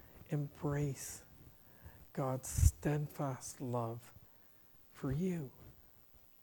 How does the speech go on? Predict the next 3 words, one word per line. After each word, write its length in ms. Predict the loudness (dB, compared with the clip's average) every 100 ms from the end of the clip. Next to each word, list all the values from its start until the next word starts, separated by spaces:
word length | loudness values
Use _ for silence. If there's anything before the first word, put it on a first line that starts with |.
| -20 -20 -20 -20 -20 -20 -20 -20 -20 -20 -18 -18 -18 -20 -20 -20 -20 -20 -20 -20 -18 -18 -18 -18 -18 -18 -20 -20 -18 -18 -18 -12 -2
He 80 |
loves 360 | 2 4 4 2
you, 100 | -4